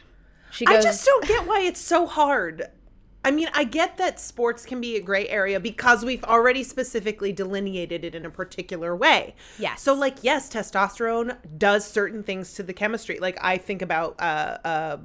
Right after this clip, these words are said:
Speaker 2: like, trans dudes who are wrestling and not allowed to wrestle dudes, and they're fucking kicking the ass of every girl they're wrestling.
Speaker 1: Yeah.
Speaker 2: Because they're like, "Yeah, but that's, uh, no, we're gonna qualify with girls." Like, yeah, but th-, but that's an unfair advantage 'cause the amount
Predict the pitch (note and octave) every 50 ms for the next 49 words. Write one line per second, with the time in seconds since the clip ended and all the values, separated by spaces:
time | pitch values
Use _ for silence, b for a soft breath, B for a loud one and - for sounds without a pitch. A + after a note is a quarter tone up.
0 | E3+ - - - D#3+ D#3+ D#3+ D#3 - - - _ - - - G3+ G3 F#3 F#3 F#3
1 | E3+ C#3+ - F#3+ F#3+ G3 G3 F3+ D3+ - - E3+ E3 D#3 D3 E3 F3+ G3 F3+ -
2 | - G3 E3+ D3 B2+ B2 D3 - B B B B B B - A3 A#3 C4 C#4+ D#4
3 | E4+ E4+ E4+ D#4 A#3+ B3 C#4+ D#4 D4 - D#4+ C#4+ G3 E3+ A#3+ E4+ G4 F4+ A3 E3+
4 | - - G#3+ G#3+ A3 G#3 G3+ - - - - D4+ C#4+ D4+ C#4 A#3+ - C#4 C4+ D4+
5 | C4+ B3+ A#3+ B3 C#4 E4+ F4+ - - A3+ G#3+ - - A#3+ A#3 G#3+ B3+ A#3 F#3 G#3+
6 | A3+ D4 F#4 F4+ G3 F#3+ F3+ E3+ E3 E3 D#3 - - E3+ E3+ E3 F3+ A3 B3+ A#3+
7 | G3 F#3+ D#3 C#3+ - _ _ _ _ _ _ _ - _ _ - G#3 G#3+ A#3 A3
8 | - - G#3+ G#3+ G#3+ A3 A3 A#3 B3 C4+ C#4+ C#4 C4+ B3+ B3 A3+ B3+ B3+ A#3+ A#3+
9 | - C4 B3+ A#3+ G#3+ G3+ A#3 A#3 A#3 A#3+ A#3 A3+ A#3+ A#3+ A#3+ G#3+ B3 B3 B3 -
10 | - B3 A#3+ B3 A3+ A3+ C4 B3 A#3+ A3+ G#3+ G3+ F3 E3 A3 A#3+ C4 B3+ G#3 -
11 | - - - - D4+ D4+ - G#3 C#4+ C#4+ - A#3 A3+ A#3+ B3 - B3+ B3+ F#4+ -
12 | - - A#3 E4+ E4+ F4 - F4 F4+ F#4 D#4+ - F#4 F4+ F4 B3+ A3 E4 G#4 A#4+
13 | A#4 E4 B3+ - D#4 C4+ B3 D4 C#4 C4 B3+